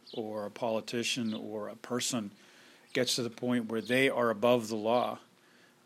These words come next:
then that's deception, right? They, uh, so number three, um, First Corinthians fifteen thirty-three,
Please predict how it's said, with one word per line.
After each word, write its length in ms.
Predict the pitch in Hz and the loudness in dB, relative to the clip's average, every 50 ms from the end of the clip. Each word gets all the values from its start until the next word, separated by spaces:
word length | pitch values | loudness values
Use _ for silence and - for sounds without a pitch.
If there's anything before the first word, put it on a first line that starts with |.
| - - _ - | -20 -20 _ -8
then 260 | 110 117 117 113 113 | -2 0 2 4 4
that's 360 | 120 120 113 - - - - | 4 4 4 2 0 -4 -4
deception, 500 | - - - - 110 101 - - - - - - - - _ _ _ _ _ _ - - | -2 -4 -4 -4 -4 -4 -8 -10 -12 -12 -14 -20 -20 -20 _ _ _ _ _ _ -16 -14
right? 220 | 110 104 104 - - - - _ _ _ _ _ _ - _ _ _ _ _ _ - | -12 -12 -12 -14 -16 -18 -20 _ _ _ _ _ _ -20 _ _ _ _ _ _ -10
They, 360 | 131 113 117 110 110 107 107 | -4 -2 0 0 0 0 -2
uh, 200 | 107 101 98 98 98 - - - - - - - - - - - - _ _ - - - _ _ _ - - - - - - - - - | -2 -4 -6 -6 -8 -12 -16 -20 -20 -20 -20 -20 -20 -20 -20 -20 -20 _ _ -20 -20 -20 _ _ _ -20 -20 -20 -20 -20 -20 -20 -20 -12
so 220 | - - 113 113 | -6 -4 -4 0
number 220 | 107 127 127 131 | 0 2 4 2
three, 560 | 120 - - - 131 143 143 139 127 131 - - | 2 2 0 4 6 8 10 10 8 6 2 0
um, 280 | 127 123 120 117 113 107 | 0 2 2 2 2 0
First 360 | 98 - - 139 123 - - | -2 -2 0 0 0 0 -2
Corinthians 600 | - - 131 127 123 120 127 117 113 110 101 - | -2 -2 0 0 0 2 2 2 2 2 0 -2
fifteen 460 | - 131 123 - - - 131 120 113 | -2 -4 -4 -4 -2 0 2 2 2
thirty-three, 680 | 110 - 117 107 107 101 - - 117 117 120 117 113 110 | 2 2 0 0 0 -2 -4 -2 0 2 4 4 4 4